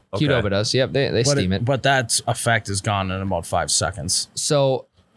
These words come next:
Speaker 2: uh, from a sour cream perspective, do they have the squirt bottle, or does Pancheros just slop a spoonful of sour
Speaker 3: Well,
Speaker 2: cream?
Speaker 3: so the squirt bottle doesn't matter at Pancheros 'cause they mix it up every single
Speaker 1: Yeah.
Speaker 3: time.
Speaker 2: Okay, good point.
Speaker 3: So,
Speaker 2: Yep.
Speaker 3: uh, I, I honestly couldn't answer that question, but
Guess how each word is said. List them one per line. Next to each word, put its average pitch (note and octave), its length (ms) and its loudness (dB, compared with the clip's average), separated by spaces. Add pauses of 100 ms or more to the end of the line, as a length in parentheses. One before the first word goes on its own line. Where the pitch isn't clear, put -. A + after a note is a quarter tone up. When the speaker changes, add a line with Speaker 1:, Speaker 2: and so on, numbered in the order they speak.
(160)
Speaker 2:
uh, A#2+ 240 2
from C#3 240 0
a A2 60 -2
sour B2 280 2
cream B2+ 240 0
perspective, A2 520 0
do A2 120 2
they A2+ 80 4
have A2+ 160 4
the F#2+ 140 0
squirt A#2+ 360 0
bottle, C#3 440 2
or B2 240 0
does G#2+ 280 -2
Pancheros A2+ 500 2
just G#2+ 280 2 (160)
slop G2+ 600 2
a F2+ 200 0 (160)
spoonful A2+ 640 2
of - 60 -2
sour - 180 2
Speaker 3:
Well, F#3+ 120 2
Speaker 2:
cream? - 100 0
Speaker 3:
so F#3 180 2
the C#3 140 0
squirt F#3+ 320 0
bottle C3+ 240 2
doesn't A#2+ 180 2
matter D#3 300 2
at A2+ 100 0
Pancheros A2+ 460 2
'cause A2+ 140 0
they A2 100 2
mix A2 280 2
it G#2+ 60 2
up A#2+ 180 0
every D2+ 220 -2
single D#2+ 240 0
Speaker 1:
Yeah. C2+ 40 -2
Speaker 3:
time. D2+ 220 -2
Speaker 2:
Okay, G#2+ 140 0 (140)
good C3 100 0
point. A#2 200 2
Speaker 3:
So, A2 200 0
Speaker 2:
Yep. A#2+ 100 4
Speaker 3:
uh, G#2 180 0
I, B2+ 160 2
I A#2+ 260 2
honestly C3 480 0
couldn't A#2 220 0
answer A#2 260 0
that C3 180 0
question, C#3 480 0
but A#2+ 320 0